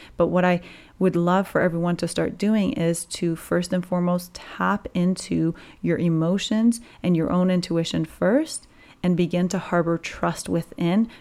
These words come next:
before reaching for external validation.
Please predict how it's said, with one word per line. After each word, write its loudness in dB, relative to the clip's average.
before -2
reaching -2
for -6
external -2
validation. -2